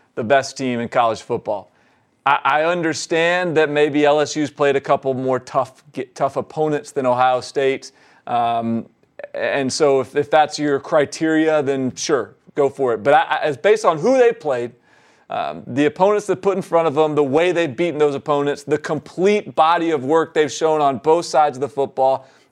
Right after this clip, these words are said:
offense and defense, the way they can beat you throwing the ball down the field with Justin Fields, the way they can beat you running with J K Dobbins. If Justin Fields isn't throwing it effectively, he'll just take off and run with his legs. Uh,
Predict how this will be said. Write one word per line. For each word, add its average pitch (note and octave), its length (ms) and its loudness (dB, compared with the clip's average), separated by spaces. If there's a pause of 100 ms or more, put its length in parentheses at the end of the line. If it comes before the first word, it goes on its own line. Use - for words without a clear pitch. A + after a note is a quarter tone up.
offense D3+ 500 0
and C#3+ 160 -2
defense, C3+ 540 -2 (260)
the D3 100 0
way D#3 280 4
they F3+ 100 0
can E3+ 180 -4
beat D#3 220 -2
you D3 60 -2
throwing D#3+ 300 2
the D#3 60 0
ball D3 220 4
down C#3+ 200 0
the C#3 80 -4
field D3 260 0
with C3+ 100 -4
Justin C#3 340 -2
Fields, C3+ 360 -2
the B2 40 -6
way D3 160 4
they D3 120 2
can C#3+ 120 -6
beat C#3+ 200 -2
you D3 80 -2
running C#3+ 340 0
with C3+ 140 0
J C3+ 160 -2
K C3+ 160 0
Dobbins. B2+ 560 -2 (260)
If - 140 -10
Justin D3 320 -2
Fields D3+ 320 0
isn't D3 180 -2
throwing D3 300 2
it - 160 -6
effectively, D3+ 800 -2 (300)
he'll D3 100 2
just D3 220 -2
take D3+ 240 0
off D3 260 4
and C3+ 100 -6
run C#3+ 200 2
with C3 100 -4
his E3 220 0
legs. C#3+ 380 2 (340)
Uh, B2 420 0